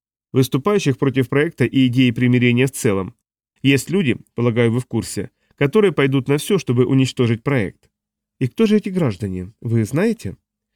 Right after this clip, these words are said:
«Увы, нет, пока нет. Но знаю, прежде чем Урсулу Фрей убили, она тоже несколько раз посещала свободную зону.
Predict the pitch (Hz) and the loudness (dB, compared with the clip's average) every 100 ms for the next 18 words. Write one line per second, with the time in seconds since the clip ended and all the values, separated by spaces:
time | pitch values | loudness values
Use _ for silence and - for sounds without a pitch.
0 | _ - 202 220 117 - - 113 - 101 | _ -2 0 2 0 -2 -4 -4 -2 -4
1 | 92 - _ _ _ 214 214 131 90 - | -6 -12 _ _ _ -2 0 -2 -4 -10
2 | _ _ 135 135 120 135 127 139 120 131 | _ _ 0 2 2 0 0 0 0 0
3 | 123 - 120 113 123 175 135 - _ _ | 0 0 0 0 -2 0 -2 -4 _ _
4 | 127 147 202 139 123 131 131 131 120 127 | 0 2 2 0 2 2 0 -2 0 0
5 | 123 131 120 117 131 117 - 123 123 120 | 0 -2 -4 -2 0 0 0 0 0 0
6 | 147 135 98 90 | 0 0 -4 -6